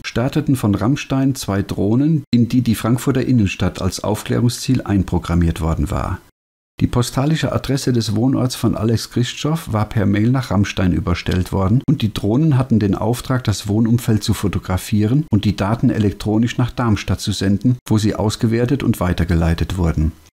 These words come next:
Parallel zu den Drohnen wurden Marines in Zivil nach Frankfurt abgeordnet, damit sie einige Tage lang die Lebensgewohnheiten der Familie Christoph studieren sollten. Es ging darum, herauszufinden, wann der ideale Zugriffszeitpunkt sein würde. Die Auswertung dauerte knapp zwei Wochen.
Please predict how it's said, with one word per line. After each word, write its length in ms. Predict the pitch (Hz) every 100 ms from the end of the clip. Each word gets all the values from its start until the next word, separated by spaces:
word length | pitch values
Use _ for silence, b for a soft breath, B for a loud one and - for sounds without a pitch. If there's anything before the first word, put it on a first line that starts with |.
| _ -
Parallel 460 | 107 110 123 175
zu 140 | - 127
den 220 | 110 95
Drohnen 500 | - 98 104 170 180 113
wurden 240 | 113 113
Marines 540 | 107 101 113 160 160
in 160 | - -
Zivil 380 | - 95 110 131
nach 140 | 139
Frankfurt 460 | - 127 123 104 85
abgeordnet, 720 | - - - 85 - 110 -
damit 260 | 113 131 -
sie 140 | 151
einige 360 | 110 135 151 123
Tage 320 | - 127 135
lang 160 | 120 107
die 80 | 98
Lebensgewohnheiten 1000 | 104 127 131 - 117 120 123 120 117 98
der 100 | 92
Familie 400 | 92 92 95 90
Christoph 500 | - 101 - - 127
studieren 560 | - 120 113 104 92
sollten. 480 | 85 67 78 - - - -
Es 160 | 107
ging 200 | - 185
darum, 320 | 160 127 131 127
herauszufinden, 960 | 107 92 139 - 127 - 131 127 101
wann 160 | 104 123
der 140 | 95
ideale 480 | 92 95 92 98 107
Zugriffszeitpunkt 1000 | - 131 - 90 - - 85 - 98 90
sein 340 | - 82 82
würde. 320 | 65 - - - - _ _ _ _ _ _ _ -
Die 80 | -
Auswertung 560 | 160 170 - 165 151
dauerte 280 | 123 123 123
knapp 300 | - 113 -
zwei 300 | - 110 104
Wochen. 320 | 95 - 78